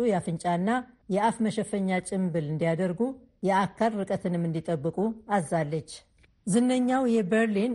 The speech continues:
ፊላርሞኒክ ማለት የጥንታዊ ሙዚቃ ትርኢት በመጪው አርብ ለህዝብ ይቀርባል። የመንቀሳቀስ እገዳ ከታወጀበት ጊዜ አንስቶ የመጀመሪያው ትርኢት መሆኑ ነው። የሙዚቃ ትርኢቱን የሚያቀርቡት ሰዎች ተራርቀው እንደሚቀመጡ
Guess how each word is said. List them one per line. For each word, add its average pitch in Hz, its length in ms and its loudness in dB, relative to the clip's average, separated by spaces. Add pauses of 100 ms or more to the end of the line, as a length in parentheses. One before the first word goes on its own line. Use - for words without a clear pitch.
(100)
ፊላርሞኒክ 190 800 0
ማለት 180 340 0 (260)
የጥንታዊ 185 600 0
ሙዚቃ 170 320 -2 (120)
ትርኢት 190 360 -2 (340)
በመጪው 185 480 0
አርብ 175 300 0
ለህዝብ 180 340 0
ይቀርባል። 156 460 0 (680)
የመንቀሳቀስ 208 880 0
እገዳ 202 380 0 (120)
ከታወጀበት 190 680 0
ጊዜ 165 200 -2
አንስቶ 170 320 -2 (260)
የመጀመሪያው 165 680 0
ትርኢት 156 300 -6
መሆኑ 160 280 -2
ነው። 156 160 -2 (640)
የሙዚቃ 214 400 2 (100)
ትርኢቱን 196 480 -2
የሚያቀርቡት 170 600 -2
ሰዎች 220 420 0 (440)
ተራርቀው 208 520 2
እንደሚቀመጡ 160 640 -2